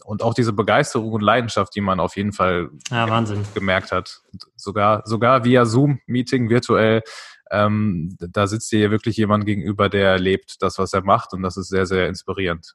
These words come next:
Speaker 1: auf jeden Fall.
Speaker 2: Ja, d-, vor allem, wie sie gesagt hat, ich arbeite vierzig Stunden die Woche, dann will ich auch sozusagen die vierzig Stunden auch für was Gutes, äh, aufbringen.
Speaker 1: Ja, mindestens vierzig Stunden.
Speaker 2: Also,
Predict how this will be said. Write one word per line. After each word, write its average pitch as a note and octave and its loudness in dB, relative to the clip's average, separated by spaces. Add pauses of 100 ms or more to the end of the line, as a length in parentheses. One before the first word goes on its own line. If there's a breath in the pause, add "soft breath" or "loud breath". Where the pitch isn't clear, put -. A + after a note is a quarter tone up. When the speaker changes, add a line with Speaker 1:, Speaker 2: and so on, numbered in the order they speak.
Speaker 1:
auf - -12
jeden D2+ -8
Fall. - -4 (1160)
Speaker 2:
Ja, G#2+ -2
d-, - -2
vor B2 2
allem, B2 2
wie A#2+ 0
sie B2 0
gesagt A#2+ 0
hat, - -4 (580)
ich - -6
arbeite C3+ 2
vierzig D3 -2
Stunden D3 0
die C#3 2
Woche, D#3+ 0
dann B2 -2
will C3 6
ich C3 -2
auch C3 -2
sozusagen C3 0
die A#2+ 0
vierzig B2+ -2
Stunden C3 -2
auch B2 -2
für A#2 -8
was A#2 -6
Gutes, D3 -4
äh, - -12
aufbringen. C#3 -6
Speaker 1:
Ja, G2 2
mindestens A2+ 0
vierzig - -8
Stunden. F2 -10 (200)
Speaker 2:
Also, B2 0